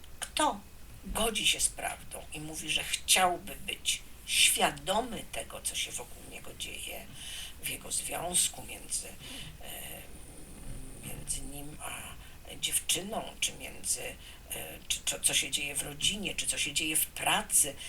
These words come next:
czy co się dzieje na świecie, mm, czy też w naszym państwie, e, mówi się, że nie ch-, niektórzy mówią, że nie chcą tego wiedzieć,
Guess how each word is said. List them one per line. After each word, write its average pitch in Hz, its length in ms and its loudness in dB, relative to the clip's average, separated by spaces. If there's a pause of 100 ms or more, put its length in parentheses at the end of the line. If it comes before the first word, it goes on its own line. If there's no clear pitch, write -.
(180)
czy - 100 0
co - 100 4
się - 140 4
dzieje 240 200 4
na 220 120 0
świecie, - 840 6 (640)
mm, - 140 -10 (360)
czy - 100 4
też 185 160 0
w 160 60 -4
naszym 151 300 2
państwie, - 640 2 (880)
e, 131 260 -4 (3750)
mówi 247 220 0
się, - 120 0
że 233 120 2
nie 233 260 -2
ch-, - 180 -4 (320)
niektórzy 262 420 -2
mówią, 233 240 -6
że 233 100 -4
nie 233 200 -2
chcą 220 300 -2
tego 202 220 -10
wiedzieć, - 680 -6